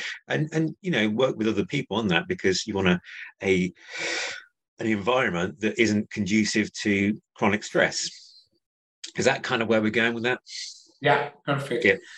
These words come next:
Speaker 1: cool.
Speaker 2: So the second question is about resilience.
Speaker 1: Mm.
Speaker 2: And do you think that too much resilience can be a negative thing? Because a negative thing, because it,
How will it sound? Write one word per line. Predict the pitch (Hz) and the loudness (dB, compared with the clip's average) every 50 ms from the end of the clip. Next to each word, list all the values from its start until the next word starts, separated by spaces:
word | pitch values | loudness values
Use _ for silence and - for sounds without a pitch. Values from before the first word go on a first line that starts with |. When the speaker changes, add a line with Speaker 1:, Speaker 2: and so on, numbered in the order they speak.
| - - _ - | -20 -20 _ -4
Speaker 1:
cool. | 113 101 | 0 0
Speaker 2:
So | - | 2
the | - 151 | 2 0
second | - - 208 202 - 226 202 | 0 0 0 2 2 2 2
question | 175 - 185 180 170 - - - 170 156 | 2 2 0 0 0 -2 0 0 0 2
is | 151 143 139 139 | 2 0 0 -2
about | 139 131 - 139 135 135 - - | -4 -2 0 0 0 0 0 -2
resilience. | 135 123 123 120 131 135 160 180 208 240 247 247 - - - - - - _ _ _ _ - | -2 -2 -2 -2 -2 0 2 2 2 2 0 -2 -6 -10 -14 -16 -18 -20 _ _ _ _ -4
Speaker 1:
Mm. | 113 110 107 104 104 98 98 - - | 0 2 2 2 2 0 -2 -6 -8
Speaker 2:
And | 131 135 135 135 135 135 135 127 - - | -4 -2 0 2 2 0 0 -4 -6 -8
do | 147 160 | -4 0
you | 165 165 165 | 2 2 2
think | 170 180 185 202 220 185 170 | 2 2 0 0 0 0 0
that | 165 151 165 - | 0 0 0 -2
too | - 202 196 | -2 0 2
much | 196 190 175 170 170 - - | 2 2 2 0 -2 -2 -2
resilience | 170 156 147 156 175 175 175 165 156 151 151 - | -2 0 0 0 0 2 2 2 2 0 0 -4
can | - - - - 151 147 147 | -8 -10 -6 -2 -2 0 0
be | 147 151 147 | 2 2 2
a | 143 | 2
negative | 135 135 139 143 147 160 151 147 151 151 - | 2 2 0 2 2 2 2 2 0 -2 -2
thing? | - - 151 160 170 170 170 - - | -4 -4 0 2 2 2 2 0 -4
Because | - 143 131 131 - - 143 139 139 139 135 139 - - - _ _ _ _ _ _ _ _ _ | -4 -4 -4 -2 -2 0 0 2 4 4 2 2 0 -4 -10 _ _ _ _ _ _ _ _ _
a | 131 | -4
negative | 139 143 143 151 160 147 - - - | -2 0 2 2 2 2 0 -2 -2
thing, | 160 156 151 156 165 165 - - | -2 0 2 2 2 2 2 2
because | 147 139 139 - - - - 127 123 127 | 0 -2 -2 -4 -8 -6 -4 -2 0 0
it, | 127 123 123 | 0 0 -2